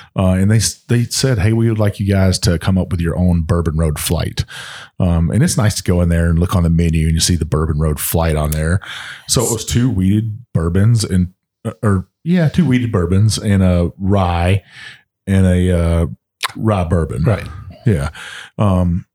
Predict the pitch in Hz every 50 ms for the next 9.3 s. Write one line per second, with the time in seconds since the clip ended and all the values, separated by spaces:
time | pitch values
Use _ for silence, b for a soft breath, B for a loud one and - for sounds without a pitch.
0 | _ _ - 107 110 110 104 104 - 107 101 104 104 101 90 110 104 95 98 -
1 | 104 95 92 92 90 90 - - - - - - _ _ _ _ _ _ _ _
2 | - 101 95 87 87 78 - - - 123 107 98 92 90 - - 85 82 80 82
3 | 82 82 - 98 95 92 95 90 87 - 85 87 90 82 82 82 87 90 - -
4 | - 98 90 90 - 104 92 80 85 80 82 92 - _ _ - - 90 80 80
5 | 80 85 B B B B B B B B B B - - 85 85 - 85 87 -
6 | - 82 82 82 85 85 80 - 76 82 80 80 76 80 82 78 76 76 82 82
7 | - - - 101 85 85 90 - - _ - 98 92 90 92 90 90 85 98 101
8 | 113 117 117 117 117 107 107 101 101 101 107 107 - - 135 - - 92 78 82
9 | 78 78 92 120 117 -